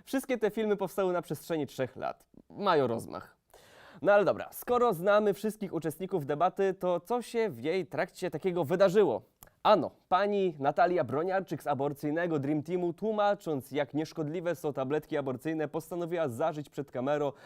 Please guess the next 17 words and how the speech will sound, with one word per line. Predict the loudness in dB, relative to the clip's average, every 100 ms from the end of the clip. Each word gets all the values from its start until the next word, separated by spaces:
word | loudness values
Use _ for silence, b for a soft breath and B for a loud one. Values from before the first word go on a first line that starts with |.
| B B B -2
mifepriston, | 0 0 -2 -2 -2 -2 -6 -8 -10 _ _ -4
mówiąc, | -2 0 0 -2
że | -2 2 0
chce | -2 -4
pokazać, | -2 2 2 2 -2 -4 -8
że | -4 -2 0
nie | -2
popełniła | -2 -2 0 0 0 2 0
żadnego | 0 -2 -2 -4
przestępstwa | -6 -4 -4 -4 -4 -2 0
oraz | 0 0 0
że | 0 2 0
dożyje | 0 0 0 0 0
do | 0
końca | -2 -4 -4
tego | -4 -4
programu. | -4 -4 -4 -6 -10